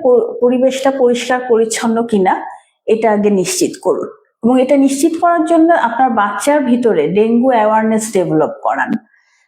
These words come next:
ডেঙ্গু অ্যাওয়ারনেস বলতে যে ডেঙ্গু মশা কামড় দিলে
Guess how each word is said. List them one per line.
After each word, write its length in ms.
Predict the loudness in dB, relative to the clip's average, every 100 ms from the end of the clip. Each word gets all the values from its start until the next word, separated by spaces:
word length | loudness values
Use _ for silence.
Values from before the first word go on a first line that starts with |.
| 0
ডেঙ্গু 320 | 2 4 4 2
অ্যাওয়ারনেস 420 | 2 0 2 0 0 0
বলতে 260 | 0 2 0
যে 160 | 2 0 2
ডেঙ্গু 340 | 2 2 2 2 2
মশা 300 | 0 -2 -2
কামড় 400 | 0 0 0 0
দিলে 160 | 0 2